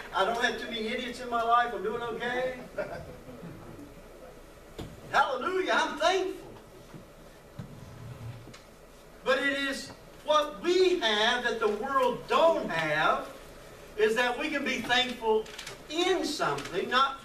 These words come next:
for something. And it's especially true when times are tough. <coughs> You know, we have plenty of reasons, or some may say excuses,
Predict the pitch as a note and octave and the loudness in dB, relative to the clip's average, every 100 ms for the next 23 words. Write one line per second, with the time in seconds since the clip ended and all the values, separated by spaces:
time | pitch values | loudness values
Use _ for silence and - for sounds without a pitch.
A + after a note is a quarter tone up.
0 | - D#4 E4+ E4 - - C#3 C3 - B2 | -14 -4 0 0 -2 -4 -4 -4 -10 -8
1 | C3 E3+ A3 - - - - - - - | -6 -6 -8 -14 -18 -20 -18 -18 -18 -20
2 | - - - - - - - - - - | -16 -14 -12 -14 -18 -20 -20 -20 -20 -20
3 | - - - - - - - - - - | -20 -20 -20 -20 -20 -20 -20 -20 -20 -20
4 | - D3 E3 E3 D#3+ - - G3+ G#3+ G#3+ | -16 -8 -8 -8 -10 -12 -10 -4 -4 -4
5 | G#3+ - - D3+ C3 A#2 A2 A2 A2 - | -8 -12 -12 -8 -8 -8 -10 -12 -12 -12
6 | C3+ C3+ C3+ C3+ C3+ C3+ - - - - | -10 -8 -8 -10 -12 -16 -16 -18 -18 -16
7 | - - - A#2+ - - - G2+ - - | -14 -16 -12 -10 -10 -12 -14 -14 -16 -20
8 | - - - - - - - - - - | -20 -20 -20 -20 -20 -20 -20 -20 -20 -20
9 | - - - - - - - - - - | -20 -20 -20 -20 -6 -6 -4 -8 -12 -14
10 | - - - - - - - - F#3 A3 | -16 -14 -12 -12 -12 -18 -20 -16 -4 4
11 | G#3+ G3+ G#3+ G#3 F#3+ - F#3+ G3 E3 C#3+ | 4 6 6 4 2 0 2 4 2 0
12 | D#3+ F3 F3+ F#3 F#3 C3+ B2+ B2 B2 - | -4 -4 -6 -8 -10 -8 -6 -6 -8 -8
13 | D3 D#3 D3+ D3+ D3 C#3+ - - G#2+ G#2+ | -8 -6 -8 -8 -8 -8 -10 -14 -14 -14
14 | - G#2+ - - | -16 -16 -16 -16